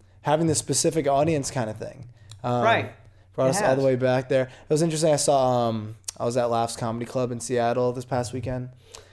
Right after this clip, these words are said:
Speaker 1: and I saw, uh, Rami Youssef.
Speaker 2: Love Rami.
Speaker 1: And he has
Speaker 2: Great guy.
Speaker 1: Yeah, like, huge, uh, Muslim audience
Speaker 2: Yeah.
Speaker 1: comes through, and it's just so interesting to see that. I always had the, uh, con-,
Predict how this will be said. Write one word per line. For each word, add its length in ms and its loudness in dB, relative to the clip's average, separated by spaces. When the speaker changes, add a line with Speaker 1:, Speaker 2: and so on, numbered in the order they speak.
Speaker 1:
and 120 -4
I 40 2
saw, 760 2
uh, 200 -2
Rami 300 -2
Youssef. 580 -4
Speaker 2:
Love 160 2
Rami. 260 4
Speaker 1:
And 260 -2
he 180 -6
has 160 4
Speaker 2:
Great 180 4
guy. 280 -2
Speaker 1:
Yeah, 220 2
like, 320 -2
huge, 540 0
uh, 320 4
Muslim 520 0
audience 680 -6
Speaker 2:
Yeah. 160 -10
Speaker 1:
comes 180 -2
through, 200 -2
and 120 -4
it's 80 -6
just 160 -4
so 180 2
interesting 420 -2
to 80 -2
see 580 0
that. 500 0
I 180 2
always 220 6
had 220 2
the, 400 4
uh, 400 0
con-, 220 0